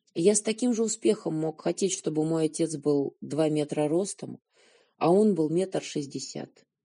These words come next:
И я обижен на него за это. Мой отец просто не мог быть таким, как мне хотелось. У него было пять классов образования,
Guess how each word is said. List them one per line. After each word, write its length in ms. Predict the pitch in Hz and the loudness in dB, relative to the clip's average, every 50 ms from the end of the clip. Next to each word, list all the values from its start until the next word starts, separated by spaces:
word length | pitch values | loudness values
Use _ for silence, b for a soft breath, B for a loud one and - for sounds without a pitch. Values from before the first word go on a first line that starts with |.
| _ _ _ - | _ _ _ 0
И 80 | - | 2
я 200 | 185 175 175 180 | 2 4 4 4
обижен 440 | 185 175 180 202 196 165 147 143 135 | 2 2 2 2 2 2 0 -2 -4
на 40 | 135 | -4
него 280 | 131 131 127 117 123 123 | -4 -4 -4 -4 -6 -6
за 160 | - - - | -8 -8 -10
это. 360 | - - - - - - - - _ _ _ _ _ _ _ _ b b b b b b b b b - | -10 -12 -14 -16 -20 -20 -20 -20 _ _ _ _ _ _ _ _ b b b b b b b b b 0
Мой 240 | 196 214 220 220 220 | 4 6 6 6 6
отец 260 | 220 226 226 214 - | 4 2 0 0 0
просто 360 | - 214 214 214 - - 214 | 0 2 2 2 2 2 4
не 100 | 214 214 | 4 6
мог 220 | 214 220 208 175 | 6 6 4 4
быть 180 | - 160 165 - | 2 0 0 0
таким, 300 | - 165 165 - 185 175 | 0 -2 0 -2 -4 -2
как 220 | - 165 156 - | -2 -4 -6 -4
мне 140 | - 160 156 | -4 -4 -4
хотелось. 680 | 156 - 165 - - - 139 123 - - - - - _ _ _ _ _ _ | -4 -6 -8 -8 -8 -8 -8 -8 -8 -10 -14 -16 -18 _ _ _ _ _ _
У 100 | - 170 | -2 2
него 260 | 180 190 196 185 196 175 | 2 4 4 4 4 4
было 260 | 165 180 175 175 175 | 4 4 4 4 4
пять 300 | 175 - 185 180 175 - | 2 2 0 0 0 0
классов 460 | - 170 170 170 165 - 165 - - | 0 0 0 0 0 -2 -4 -4 -4
образования, 800 | 156 143 160 165 156 151 170 165 175 208 202 190 156 131 123 - | -2 0 0 0 0 0 -2 -2 -2 -2 -2 -2 -2 -4 -4 -8